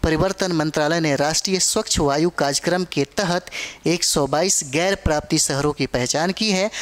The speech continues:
और इन शहरों में वायु प्रदूषण की समस्या गंभीर है और वे राष्ट्रीय परिवेश वायु गुणवत्ता मानकों का उल्लंघन भी करती है।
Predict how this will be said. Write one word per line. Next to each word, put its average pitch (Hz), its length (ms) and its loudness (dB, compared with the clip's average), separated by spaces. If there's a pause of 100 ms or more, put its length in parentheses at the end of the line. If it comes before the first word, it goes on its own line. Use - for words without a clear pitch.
(160)
और 160 220 2
इन 180 140 2
शहरों 202 380 0
में 202 140 0
वायु 175 300 2
प्रदूषण 185 420 0
की 175 120 -2
समस्या 180 460 0
गंभीर 180 420 0
है 196 200 0 (360)
और 170 160 2
वे 196 160 2
राष्ट्रीय 175 440 0
परिवेश 175 480 0
वायु 165 320 2
गुणवत्ता 165 480 0
मानकों 170 500 0
का 202 260 0 (360)
उल्लंघन 156 500 2
भी 127 100 -2 (100)
करती 151 320 0
है। 113 220 -4